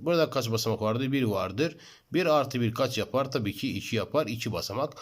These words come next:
Daha sonra gelip buradan sağdan sayacağız. Bir, iki. Daha ne yapacağız? Bura-, buraya virgül yazacağız. Ve virgülden de, e, önce, e, ne yapacağız? Burada sıfır yazacağız.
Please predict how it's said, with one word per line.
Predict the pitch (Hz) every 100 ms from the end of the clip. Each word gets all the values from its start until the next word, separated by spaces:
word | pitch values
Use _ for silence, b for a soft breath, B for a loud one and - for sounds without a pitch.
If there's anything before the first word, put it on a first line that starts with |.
| B B -
Daha | 170 226
sonra | 214 185
gelip | 170 170 185
buradan | 180 170
sağdan | 156 156 147 135
sayacağız. | 113 107 98 107 135 165 -
Bir, | 113 143 190 196
iki. | 175 135 123 - 123 147 180 - B B B B - 101
Daha | 139 170
ne | 180
yapacağız? | 180 160 143 131 117 120
Bura-, | 143 143
buraya | 151 120
virgül | 104 95 113 151
yazacağız. | 165 170 160 170 175 180 180 - B B
Ve | 110 135 110
virgülden | 110 113 120 143
de, | 135 123 117 B B B -
e, |
önce, | 101 98 123 143 123 165 185 - -
e, | 123 123 127
ne |
yapacağız? | 139 123 135 139 135
Burada | 147 190
sıfır | 202 113 156 202
yazacağız. | 139 101 87 87 -